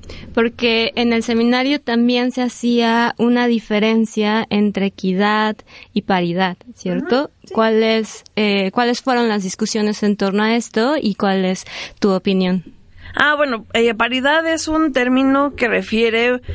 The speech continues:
Speaker 2: muy concretamente a lo representativo, por ejemplo, en el Congreso, ¿no? Entonces,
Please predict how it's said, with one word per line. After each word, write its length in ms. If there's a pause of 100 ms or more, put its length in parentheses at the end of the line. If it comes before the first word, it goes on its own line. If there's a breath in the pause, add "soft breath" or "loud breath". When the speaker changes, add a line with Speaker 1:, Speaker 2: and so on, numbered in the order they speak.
(200 loud breath)
Speaker 2:
muy 180
concretamente 880
a 180
lo 180
representativo, 1080
por 120
ejemplo, 500
en 160
el 100
Congreso, 540 (140)
¿no? 220
Entonces, 640